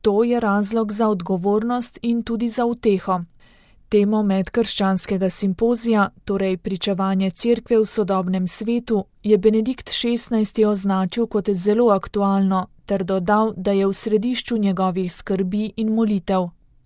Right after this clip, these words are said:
Spomnil je še, da je v Solunu sveti Pavel prvič pridigal o evangeliju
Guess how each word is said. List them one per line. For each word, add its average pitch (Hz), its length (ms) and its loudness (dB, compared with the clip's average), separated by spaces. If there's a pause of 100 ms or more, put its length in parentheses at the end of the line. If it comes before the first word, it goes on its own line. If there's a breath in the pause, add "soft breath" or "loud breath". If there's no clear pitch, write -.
(120)
Spomnil 196 600 -2
je 196 160 0
še, 226 220 0 (140)
da 208 160 -2
je 196 160 2
v 196 80 0
Solunu 226 600 -2
sveti 196 480 -4
Pavel 226 520 0
prvič 214 440 -2
pridigal 196 600 0
o 196 120 -2
evangeliju 196 840 0